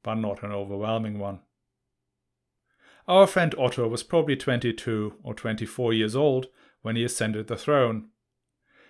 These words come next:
His father had not entrusted him with any major roles or endeavors whilst he still was king. Otto was essentially green.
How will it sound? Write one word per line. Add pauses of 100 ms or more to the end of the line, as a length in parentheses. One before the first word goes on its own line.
(120)
His
father
had
not
entrusted
him
with
any
major
roles
or
endeavors
whilst
he
still
was
king. (1200)
Otto
was
essentially
green.